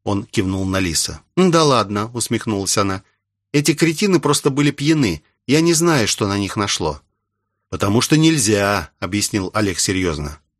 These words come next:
"Нельзя быть такой красивой". Лейтенант уже достал из походного мешка неброскую спецодежду ниндзя.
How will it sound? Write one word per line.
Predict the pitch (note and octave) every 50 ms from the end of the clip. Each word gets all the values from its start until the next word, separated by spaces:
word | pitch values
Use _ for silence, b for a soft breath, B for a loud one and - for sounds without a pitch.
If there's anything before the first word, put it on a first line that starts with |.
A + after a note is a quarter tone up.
| _ _ _ _ -
"Нельзя | A2 C#3+ F#3+ F#3 D#3+ A#2 G#2 A2 A#2+ C3
быть | C#3 A#2+ - - - _ _ _
такой | - C3 - - A2 -
красивой". | - A2+ A#2 A2+ - - D#2+ C2 C2 C#2+ - _ _ _ _ _ _ _ _ _ _ _ _ _ _ _ _ _
Лейтенант | - G2+ A2 G#2 G#2 - A2+ A#2 C#3 E3 D#3+ D3+
уже | C#3+ B2+ A#2 B2+
достал | A2+ A#2 A#2 A#2 - - C3+ C3+ B2 G#2+
из | A#2 -
походного | - - A2 - - B2+ A2+ G#2 G2+ G2+ F#2+ G2
мешка | G2 G2+ G2+ - - - D3+ D3+
неброскую | C3 G#2 F2 G2+ A2+ B2+ - - - A#2 G#2 F#2+
спецодежду | - - - G2 - - F#2+ F2+ F2+ G#2 G#2+ G2+ F#2+ F#2+
ниндзя. | G2+ G2 F#2+ F2 D2 C2+ C2 - C#2 C2+ -